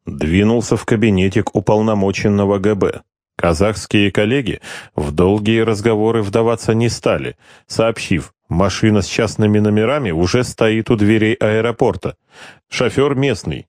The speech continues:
внешние признаки его социального типа не определены, как заказывали. Езжайте с ним на вокзал и выкупайте забронированные билеты. Поедете в одном вагоне с объектами».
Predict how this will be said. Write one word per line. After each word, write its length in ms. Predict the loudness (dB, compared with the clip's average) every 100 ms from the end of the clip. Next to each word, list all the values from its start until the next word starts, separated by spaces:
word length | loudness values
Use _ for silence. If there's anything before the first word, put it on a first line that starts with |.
| -8
внешние 680 | -4 2 2 2 0 2 2
признаки 540 | 0 -2 0 0 0 0
его 240 | 0 0
социального 640 | -2 -2 0 0 0 0 0
типа 260 | -2 0
не 220 | 2 2 2
определены, 720 | 0 -2 0 0 2 0 0
как 240 | -2 -2
заказывали. 720 | -2 0 0 -2 -6 -10 -12 _ _ _ -4
Езжайте 560 | 0 0 0 -2 -4
с 100 | -2
ним 220 | 0 2
на 100 | 2
вокзал 540 | 0 -2 -2 0 0 -4 _ _
и 120 | 0 2
выкупайте 720 | 2 2 2 2 0 -2 -2
забронированные 960 | 0 0 0 0 0 0 0 0 0 0
билеты. 540 | 0 2 0 -4 -14 _ _ -2
Поедете 600 | 0 2 0 -2 -2 0
в 100 | 0
одном 360 | 0 0 0
вагоне 460 | 2 0 2 0 0
с 100 | -2
объектами». 680 | 0 0 -2 -6 -8 -8